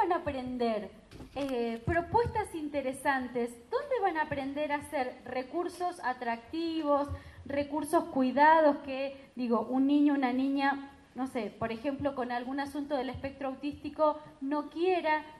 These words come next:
me, y, y tomo ese ejemplo con el máximo de los respetos, y digo, "que se anime a meter la mano, ¿no?, a, a, a una caja que adentro tiene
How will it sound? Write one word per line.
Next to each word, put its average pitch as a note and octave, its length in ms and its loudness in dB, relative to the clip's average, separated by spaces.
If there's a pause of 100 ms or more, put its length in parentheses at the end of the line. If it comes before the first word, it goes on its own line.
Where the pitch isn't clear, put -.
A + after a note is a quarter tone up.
(100)
me, A#3 160 -10
y, B3 140 -14
y A#3 280 -14
tomo D4+ 320 -4
ese D4+ 180 -10
ejemplo D4+ 420 -4
con A#3+ 140 -4
el A3+ 120 -6
máximo C#4 480 -2
de C4+ 80 0
los C#4 140 -2
respetos, D#4 540 -4 (360)
y C#4+ 60 -14
digo, D4 260 0 (240)
"que F4 140 0
se F4 180 0
anime G4 380 0
a G4 80 4
meter D#4+ 320 0
la E4 160 0
mano, D#4 500 0 (340)
¿no?, D#4+ 240 -2 (440)
a, C4+ 140 2
a, C4 520 -8
a C4 40 -6
una D#4+ 340 -6
caja F4 460 -2 (120)
que D4+ 80 -6
adentro F4+ 520 -4
tiene E4+ 500 -6